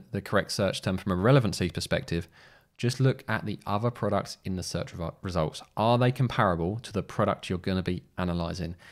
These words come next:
If they're not, you're probably using the wrong search term. So let's fire up X-ray, and hopefully there'll be a bit mo-, more demand in this niche. So do the three checks that we talked about. Price point,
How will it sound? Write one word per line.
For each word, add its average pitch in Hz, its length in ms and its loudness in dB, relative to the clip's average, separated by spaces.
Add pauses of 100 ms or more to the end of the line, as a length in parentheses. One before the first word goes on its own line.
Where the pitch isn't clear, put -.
(160)
If 107 140 -6
they're 113 100 6
not, 139 360 8
you're 104 100 -4
probably 104 400 0
using 95 500 0
the 104 120 -4
wrong 90 380 0 (100)
search - 420 -4
term. 82 220 -4 (420)
So 107 140 -2
let's 120 200 4
fire 120 380 4
up - 180 -2
X-ray, 120 420 0
and 120 180 -6
hopefully - 680 2 (600)
there'll - 180 0
be 120 160 8
a 110 60 8
bit 117 220 2
mo-, 117 180 -2 (140)
more 104 320 2
demand 95 600 2 (160)
in 90 380 -2 (100)
this 87 360 -4
niche. 78 260 -4
So 82 100 -2
do 120 180 2
the 123 100 2
three 127 200 0
checks - 280 0
that - 60 -6
we 113 60 -4
talked 123 240 0
about. 123 300 4 (300)
Price 127 240 6
point, 90 260 -2